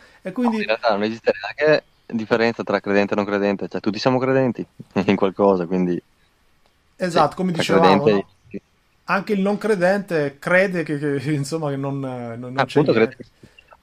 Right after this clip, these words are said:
Speaker 2: anche l'ateo no-, non esiste perché comunque crede in qualcos'altro. È
Speaker 1: Esatto.
Speaker 2: solo non credere in, in, in un Dio, ecco, quello.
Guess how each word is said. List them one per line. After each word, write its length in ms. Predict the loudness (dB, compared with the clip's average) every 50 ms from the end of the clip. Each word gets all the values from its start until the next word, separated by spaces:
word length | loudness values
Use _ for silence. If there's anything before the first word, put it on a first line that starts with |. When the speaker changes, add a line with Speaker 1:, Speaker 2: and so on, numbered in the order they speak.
| -20 -20 -20 _ _ _ _ _ _ -4
Speaker 2:
anche 200 | -2 0 2 2
l'ateo 380 | 4 4 2 2 0 0 -2 0
no-, 380 | 0 -2 -2 -2 -2 -4 -4
non 160 | -2 0 0
esiste 340 | 0 0 -2 -4 -4 -4 -4 -2
perché 220 | 0 0 0 0
comunque 280 | 2 2 2 2 2 0
crede 400 | 0 2 2 4 4 2 2 2
in 320 | 0 0 -2 -4 -6 -4
qualcos'altro. 680 | 0 0 0 2 2 2 4 4 2 2 0 -4 -12 -14
È 80 | -14 -18 -20 _ -20 -20 -20 -20 _ _ _ _ _ _ _ _ _ _ -8 -6 -6
Speaker 1:
Esatto. 60 | -2
Speaker 2:
solo 320 | 0 2 2 2 2 2 -2
non 160 | -4 -4 -4
credere 380 | -2 0 2 2 4 4 4 4
in, 160 | 2 2 -2 -4 _ _ _ -8
in, 180 | -2 0 2 2
in 300 | 2 2 0 0 2 2
un 120 | 2 2
Dio, 300 | 2 2 0 0 -2 -4
ecco, 220 | -6 -6 -6 -6
quello. 280 | -6 -6 -10 -10 -10